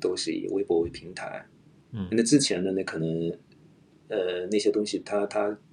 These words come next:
Speaker 1: 就跟花总没有直接的关系。
Speaker 2: 嗯。
Speaker 1: 嗯，它更像是，呃，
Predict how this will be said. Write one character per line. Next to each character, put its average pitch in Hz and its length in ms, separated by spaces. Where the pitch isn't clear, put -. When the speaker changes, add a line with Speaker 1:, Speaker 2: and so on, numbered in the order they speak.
Speaker 1:
就 92 260
跟 113 200
花 - 160
总 - 200
没 120 80
有 113 80
直 - 120
接 127 140
的 - 60
关 123 220
系。 - 200
Speaker 2:
嗯。 117 140
Speaker 1:
嗯， - 200
它 123 100
更 127 200
像 123 160
是， 98 400
呃， 92 240